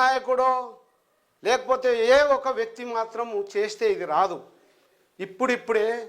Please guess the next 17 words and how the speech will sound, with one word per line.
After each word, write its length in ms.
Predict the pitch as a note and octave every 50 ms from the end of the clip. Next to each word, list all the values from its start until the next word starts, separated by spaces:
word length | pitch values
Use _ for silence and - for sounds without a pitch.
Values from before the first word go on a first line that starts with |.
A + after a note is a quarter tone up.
| - -
సమాజంలో 720 | - F3 F3 G3 A3 G#3+ G#3+ G3+ G#3 G3+ F#3+ F#3 F3+ F3 G3+ A#3 A#3 - - - _ _ _ _ _ _ _ _ _
తీన్మార్ 600 | - B3 C4+ C#4 C#4 C#4 C4+ C4 C4 B3+ B3+ B3+ B3+ A#3+
మల్లన్న 380 | A#3+ B3 B3+ C4 C4 C4+ C4 C4 B3+ B3+
లాంటివాడు, 460 | B3 B3 B3 B3 A#3+ A#3+ A3+ G#3+ - - - _ _ _ _ _ _ _ _ _ _ _ _ _ -
పృథ్వీరాజ్ 720 | B3 C#4+ C#4 A3 - C#4 C#4+ D4 C#4 C#4 C#4 C#4 C4+ G#3+ B3 B3+
యాదవ్ 340 | B3 B3 C4+ C4+ C4+ C4 C4+ C4
లాంటివాడు, 480 | C4 C4+ C4 C4 B3+ B3+ B3 B3 A#3 - - - - _ _ _ _ _ _ _ _ _ _ _ -
అదేవిధంగా 760 | F#3+ B3+ B3+ D4+ D4+ D4+ D4 C#4+ C#4+ C4 C#4+ C#4+ C4+ C4 B3 A3+ G#3 A3
రఘు 240 | A#3+ C4+ C4+ D#4 D#4+ D4+
లాంటివాడు, 480 | D4+ C#4+ C#4 C#4 C4 B3+ B3 B3 A3+ G#3 - - - - _ _ _ _ _ _ _ _ _ _ - E3+ A3
అదేవిధంగా 720 | C#4 D#4+ D#4+ D#4+ D4+ D4+ D4+ C#4 C#4 C4+ C#4 C4+ C4 B3 G#3+ F3+ C#3 - - _ _ _ _ _ _ _ _ _ _ F3+ D#3 G3+ B3
ఓకే 260 | B3+ - - C4 B3 A#3+ A3+ A3
టీవీ 260 | A3 G#3+ G3+ G3+ F3 C3 - - _ _ _ _ _ _ _ _ _ _ _ _
స్వాతి 440 | - - F#3+ G3+ G#3+ B3 B3+ B3+ C4+ B3 A#3+
లాంటివాళ్ళు, 460 | A3+ G#3 G3 G3 G3 F3+ E3 C#3 A#2 _ _ _ _ _ _ _ _ _ _ _ _ _ _
వీళ్ళు 540 | C#3 E3 A3+ C4+ D4 D#4 D#4+ D#4 D4+ D4 D4 C#4+ D4 -
ప్రజల్లో 480 | B3+ B3+ B3+ C4 D4 C#4+ C#4+ C#4+ C#4